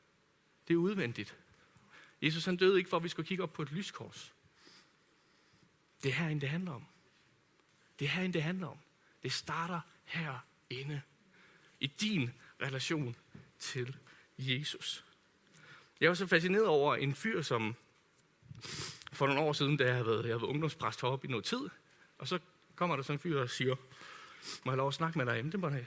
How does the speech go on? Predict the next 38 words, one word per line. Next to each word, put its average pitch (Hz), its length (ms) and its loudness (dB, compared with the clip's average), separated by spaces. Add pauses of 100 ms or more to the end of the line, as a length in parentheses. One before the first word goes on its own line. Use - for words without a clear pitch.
(140)
måtte 104 120 -6
han - 200 -2
gerne. 190 160 0 (280)
Det, - 140 -8 (180)
det 165 80 2
måtte 123 160 0
han 107 100 -2
gerne, 101 180 -10
tænker - 220 -8
jeg. - 220 -16
Det 147 80 2
var 120 60 4
okay. 117 180 -2 (720)
Han 165 160 4
var, 127 240 8
øh, 113 180 2
han 143 140 -2
var 147 80 0
præst - 440 0
et 127 120 -2
andet 135 160 2
sted. 101 220 -4 (640)
Og - 80 -6
så 175 100 -6
kommer 175 240 -2
han, 113 260 -4
og 127 80 -8
så 170 80 -6
siger 143 200 -2
han, 113 120 0
"Simon, 175 260 -2 (640)
jeg 139 60 -2
bliver 156 60 0
nødt 175 100 0
til 170 100 -4
at - 80 -8
kende 190 300 2
noget 127 320 2